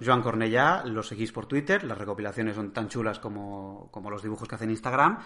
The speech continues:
Y yo diré, poniéndome un poco hipster, que yo a Joan Cornellá lo descubrí con Raúl Cosano,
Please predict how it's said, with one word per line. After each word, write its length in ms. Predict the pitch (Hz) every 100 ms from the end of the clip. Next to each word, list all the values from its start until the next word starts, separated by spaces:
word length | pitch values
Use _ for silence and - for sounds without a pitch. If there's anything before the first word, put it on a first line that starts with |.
| - - -
Y 220 | - 170 185
yo 160 | 233
diré, 560 | 190 180 202 190 220 - -
poniéndome 240 | 135 165
un 60 | 143
poco 180 | 135 123
hipster, 480 | 156 143 127 120
que 160 | - 110
yo 140 | 151
a 80 | 170
Joan 180 | 139 147
Cornellá 460 | 139 131 123 131 135
lo 80 |
descubrí 340 | 117 - 117 127
con 140 | 131
Raúl 220 | 110 113 127
Cosano, 480 | 123 127 110 160